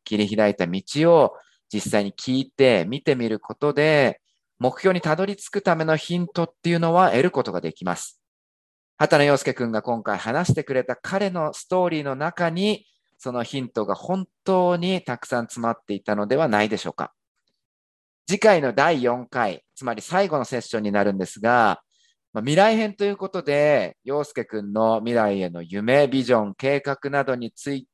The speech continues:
て伺ってみたいと、えー、思っています。楽しみにしていてください。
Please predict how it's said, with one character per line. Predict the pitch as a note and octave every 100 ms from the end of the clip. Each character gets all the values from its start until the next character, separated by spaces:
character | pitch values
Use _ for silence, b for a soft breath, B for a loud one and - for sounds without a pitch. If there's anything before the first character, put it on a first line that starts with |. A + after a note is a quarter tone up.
| -
て | D#3+
伺 | D3+ C3 A2+
っ | A2+ -
て | A2+
み | A2+
た | - C3
い | B2 _
と、 | F#3+ G3 - B B B -
え | G#2 G2+
ー、 |
思 | G#2+ A2
っ | -
て | F#2+
い |
ま | E2+
す。 | - - - _ _ _ _ _ _ _ _ _ -
楽 | C3+ C#3
し | B2
み | A2
に | F#2
し |
て | -
い | F#2
て | F2+
く |
だ | - E2
さ | B2 F#2+
い。 | E2